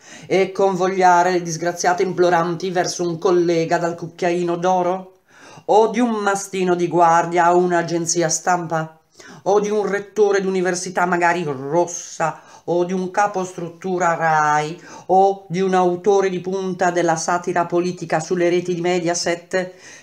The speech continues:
debitamente di sinistra. Un mangiapreti che mangia coi preti che se lo mangiano. Balla coi preti, il resto del boogie vien da sé.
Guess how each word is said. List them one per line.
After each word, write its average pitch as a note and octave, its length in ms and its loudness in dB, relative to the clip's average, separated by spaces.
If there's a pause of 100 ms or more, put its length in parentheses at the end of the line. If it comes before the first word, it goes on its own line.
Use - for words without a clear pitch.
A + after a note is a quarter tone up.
(120)
debitamente E3 920 0
di E3+ 120 -4
sinistra. F#3+ 580 -2 (360)
Un F#3 260 0
mangiapreti F#3 880 -2 (200)
che G3 160 0
mangia G3 760 2
coi F#3 200 2
preti F#3+ 500 -2 (200)
che F#3+ 240 0
se F#3+ 280 2
lo F#3+ 160 4
mangiano. E3 1080 -2 (260)
Balla G3+ 640 4
coi G#3 320 -2
preti, F3 720 -6 (260)
il F3+ 300 0
resto F3+ 580 -2
del E3 300 0
boogie F#3 480 -4
vien F3+ 360 -4
da F3 140 -2
sé. - 480 -6